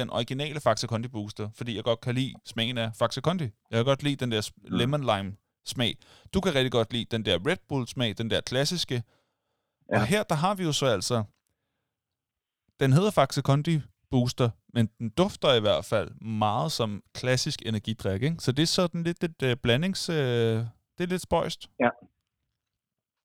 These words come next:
Speaker 2: Det smager godt.
Speaker 1: Du, hvorfor bliver du ved med at drikke af dem, før vi har sagt skål?
Speaker 2: Mm.
Speaker 1: Vi skal smage på samme tid.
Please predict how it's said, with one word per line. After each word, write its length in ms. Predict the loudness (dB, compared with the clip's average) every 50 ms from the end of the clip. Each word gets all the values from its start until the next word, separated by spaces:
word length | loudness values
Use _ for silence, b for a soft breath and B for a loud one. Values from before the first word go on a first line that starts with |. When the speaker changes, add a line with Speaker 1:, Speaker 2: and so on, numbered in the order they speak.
| _ _ _ _ _ -14
Speaker 2:
Det 140 | -14 -14 -14 -14
smager 240 | -6 -2 0 2 2
godt. 220 | 0 -2 -4 -6 -10 _ _ _ _ _ _ _ -8
Speaker 1:
Du, 60 | -8 -8 -8 B B B B 2
hvorfor 200 | 2 2 4 0
bliver 100 | 0 0
du 80 | 0 0 0 0
ved 60 | -2
med 100 | -2 -2 -4 -6
at 80 | -6 -4
drikke 280 | -2 -2 -2 -2 -2
af 100 | -2 -4
dem, 140 | -2 -4 -4
før 180 | 0 0 0 0 0
vi 40 |
har 80 | -2 -4
sagt 220 | -2 -4 -4 -4
skål? 340 | -6 -4 -2 0 0 0 0 0
Speaker 2:
Mm. 400 | 0 2 2 0 0 -2 -4 -8 _ -6
Speaker 1:
Vi 80 | -6 -6
skal 180 | -4 -4 -6
smage 260 | -4 -4 -4 -6 -6 -6
på 80 | -6 -4
samme 280 | -2 -2 -2 -2 -4
tid. 260 | -6 -4 -2 -2 -2